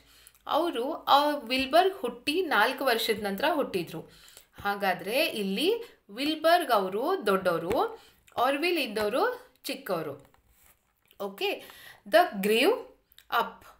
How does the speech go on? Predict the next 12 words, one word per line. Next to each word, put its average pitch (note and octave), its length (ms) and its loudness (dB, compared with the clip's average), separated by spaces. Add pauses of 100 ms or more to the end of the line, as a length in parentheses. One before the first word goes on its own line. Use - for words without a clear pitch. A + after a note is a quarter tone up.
(120)
they A#3 220 -4
grew, C#4 460 -6
grew C#4 220 0
up A#3 500 4
in C#4 220 -4 (320)
Ohio A#3 340 -2
and G#3 720 -2
Iowa F#3+ 540 0
in G3+ 140 -6
the C#4+ 340 -2
United F#3+ 480 0
States. - 680 0